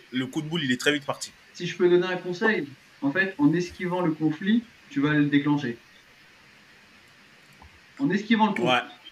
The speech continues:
Speaker 2: en étant silencieux face à des insultes, tu vas déclencher un conflit physique. Parce que si tu dis rien quand le gars, il va t'insulter, ben, le gars va s'attendre naturellement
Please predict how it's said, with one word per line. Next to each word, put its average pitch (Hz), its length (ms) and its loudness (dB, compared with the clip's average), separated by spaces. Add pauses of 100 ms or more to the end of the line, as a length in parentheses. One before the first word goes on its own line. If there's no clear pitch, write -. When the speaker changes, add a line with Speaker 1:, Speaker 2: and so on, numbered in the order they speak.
(140)
Speaker 2:
en 156 80 2
étant 214 280 2
silencieux 220 720 0
face 151 180 -6
à 151 40 0
des 147 220 4
insultes, 254 500 4 (640)
tu 151 120 -2
vas 185 340 2
déclencher 180 720 0
un 147 100 2
conflit 170 440 2
physique. 175 340 -2 (640)
Parce 160 160 2
que - 280 2 (280)
si 247 160 -2
tu 254 120 4
dis 196 160 4
rien 175 400 2
quand 147 140 0
le 160 80 0
gars, 160 120 2
il 139 100 8
va 127 60 0
t'insulter, 131 540 -6 (540)
ben, 139 120 2
le 143 100 6
gars 180 320 0 (140)
va 135 120 -2
s'attendre 208 480 -2
naturellement 147 640 2